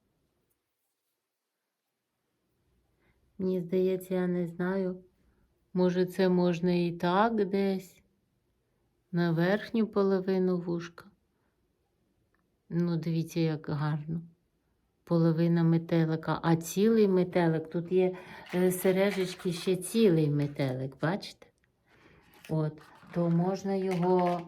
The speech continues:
одягати на, получається, на таке вушко,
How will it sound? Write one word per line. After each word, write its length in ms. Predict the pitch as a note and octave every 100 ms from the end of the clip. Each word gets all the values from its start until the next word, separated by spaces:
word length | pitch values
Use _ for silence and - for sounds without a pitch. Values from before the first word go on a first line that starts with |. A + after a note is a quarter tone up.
| -
одягати 880 | E3 D#3+ F3+ D#3+ F3 F3 F3+ E3+ E3+ - - -
на, 560 | E3+ E3+ E3+ D#3+ D#3+ E3 - - - - _ - - - - _ _ _ _ _ -
получається, 760 | E3+ E3 E3 E3+ D#3+ D#3 E3+
на 160 | E3 D#3+
таке 460 | E3+ E3 D#3+ F3
вушко, 680 | G#3 A3 A3+ A3+ - G3+ G3+